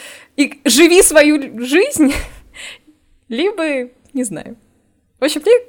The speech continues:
Sims кажется прям чистой убивалкой времени, бесполезной убивалкой времени. И когда я в него играю, я получаю от этого удовольствие, мне это очень нравится, но это так бесполезно. Я прям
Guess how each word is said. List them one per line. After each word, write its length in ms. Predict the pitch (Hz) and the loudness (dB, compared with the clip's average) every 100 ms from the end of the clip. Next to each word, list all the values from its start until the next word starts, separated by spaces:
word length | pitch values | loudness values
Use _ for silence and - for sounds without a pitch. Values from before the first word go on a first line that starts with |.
| _ | _
Sims 580 | - - 453 440 - - | -10 -8 -8 -10 -8 -4
кажется 400 | 254 302 - 233 | -4 -4 -8 -6
прям 240 | 247 226 | -6 -8
чистой 480 | - - 302 - - | -8 -10 -8 -6 -6
убивалкой 560 | 214 208 202 220 247 214 | -6 -4 -2 -2 -2 -6
времени, 420 | 190 170 156 160 | -6 -8 -10 -12
бесполезной 680 | 170 220 226 220 190 165 170 | -10 -6 -2 0 0 -2 -10
убивалкой 460 | 160 165 185 202 180 | -10 -8 -8 -8 -12
времени. 440 | 165 147 160 208 - - | -12 -12 -16 -20 -20 -12
И 100 | 254 | 0
когда 240 | 262 247 | 2 4
я 100 | 302 | 4
в 60 | 311 | 4
него 200 | 302 294 | 0 0
играю, 380 | 269 262 339 330 | 0 2 2 2
я 80 | 285 | 0
получаю 380 | 359 370 381 | 0 -2 0
от 80 | 392 | 0
этого 220 | 427 392 403 | 0 0 0
удовольствие, 540 | 359 339 320 330 269 | 2 6 6 4 -4
мне 120 | 247 | -6
это 120 | 262 277 | -4 -6
очень 200 | 285 302 | -6 -6
нравится, 360 | 269 247 247 | -4 -4 -6
но 80 | 220 | -8
это 140 | 170 196 | -8 0
так 160 | 254 | 2
бесполезно. 500 | 349 349 403 392 302 | 4 4 6 6 6
Я 160 | 247 254 | 4 4
прям 160 | 302 | 2